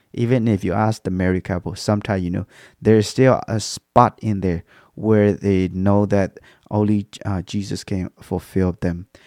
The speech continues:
And in here, we see that G-, uh, Zacchaeus, Zacchaeus was a chief tax collector. So basically,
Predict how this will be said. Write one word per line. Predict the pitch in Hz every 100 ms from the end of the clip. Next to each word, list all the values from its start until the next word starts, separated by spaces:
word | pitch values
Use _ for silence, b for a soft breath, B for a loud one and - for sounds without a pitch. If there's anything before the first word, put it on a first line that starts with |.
| b
And | b 120 120
in | 139 131
here, | 120 151 123
we | 98 107 101
see | - 117
that | 110 104
G-, | 123 -
uh, | 110 101
Zacchaeus, | 101 104 - - 120 95 - 104
Zacchaeus | 101 - - 120 107 -
was | 95 98 - _ B B B
a | 107 104 95
chief | - - 135 -
tax | - 107 -
collector. | - - 98 113 - 95 92 - B B
So | B 113 104
basically, | - - - - 101 95